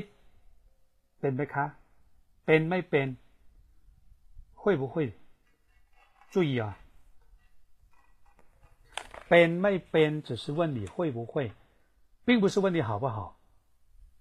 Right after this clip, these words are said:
没有人问你好不好啊，只是问你会不会。那么会的人都可以算在里面。这个是几个阶段的，是吧？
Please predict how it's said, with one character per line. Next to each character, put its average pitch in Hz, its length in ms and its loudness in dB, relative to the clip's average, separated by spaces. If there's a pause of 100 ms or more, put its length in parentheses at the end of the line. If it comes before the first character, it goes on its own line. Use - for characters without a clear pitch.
(260)
没 180 140 8
有 220 60 10
人 190 140 4
问 202 100 -2
你 165 80 2
好 110 160 -2
不 110 80 -2
好 117 140 -4
啊， 110 140 -6
只 120 120 -10
是 127 120 -6
问 139 100 -6
你 113 80 -6
会 156 180 -4
不 120 160 -8
会。 127 220 -8 (840)
那 156 60 -4
么 165 100 0
会 262 220 0
的 185 80 2
人 120 160 0
都 120 100 -6
可 113 160 -8
以 90 120 -8 (560)
算 180 260 4
在 127 100 -4
里 95 120 -6
面。 92 240 -12 (2750)
这 220 80 0
个 190 120 4
是 143 100 -2
几 117 160 -8
个 101 80 -6
阶 120 160 -6
段 113 220 -6
的， 92 80 -14
是 90 60 -16
吧？ 92 140 -16